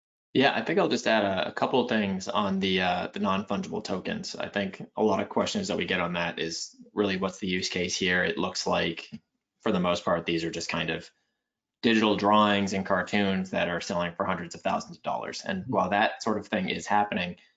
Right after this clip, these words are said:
Speaker 1: there are a couple other use cases and some interesting ones at that, say for gambling. Um, if you look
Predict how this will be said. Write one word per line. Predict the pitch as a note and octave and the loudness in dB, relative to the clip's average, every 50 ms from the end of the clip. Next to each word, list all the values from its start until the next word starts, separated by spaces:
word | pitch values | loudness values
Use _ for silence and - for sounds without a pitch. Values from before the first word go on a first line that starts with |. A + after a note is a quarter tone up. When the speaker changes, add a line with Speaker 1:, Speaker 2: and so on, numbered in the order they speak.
| _ _ _ _ _ _ | _ _ _ _ _ _
Speaker 1:
there | - A2 - | 0 2 4
are | - - A2+ A2+ G#2+ | 6 6 8 6 6
a | G#2 | 4
couple | - - G2 G2+ G2 | 2 0 2 2 4
other | G2 G2 G2 | 4 4 4
use | F#2+ F#2+ F#2 F#2 | 2 2 0 0
cases | - G2 F#2+ F#2 F#2 - F#2 F2+ F2+ F2+ - - | 0 -2 -2 -2 -2 -2 -2 -2 -4 -4 -4 -4
and | - F#2 F#2 F2 F2 E2+ - | -2 -2 -2 -4 -6 -8 -8
some | - - E2 | -4 -2 0
interesting | G#2+ A2+ - - G2 F#2 | 0 0 0 -2 -2 -2
ones | F2+ F2 F2 E2+ | 0 -2 -4 -4
at | F2 E2+ - | -6 -4 -2
that, | F2 F2 E2+ - - - - | 0 0 0 0 -2 -6 -6
say | - - G2 F2+ F2 F#2 | -2 -2 -2 0 -2 -6
for | - - G2 F2 F2 E2+ E2 | -6 -6 -6 -6 -6 -6 -6
gambling. | - F2+ F#2 G2 G#2 B2 B2 B2+ B2 B2 - _ - - | -2 0 2 2 4 4 4 2 0 -2 -8 _ -6 -4
Um, | - G2+ A2 F2+ F2+ F2+ F2+ - | -2 0 0 0 0 0 -2 -4
if | - - | -6 -4
you | - F#2 F2 F2+ | -6 -6 -2 2
look | F#2+ G2+ G2+ - | 2 2 2 2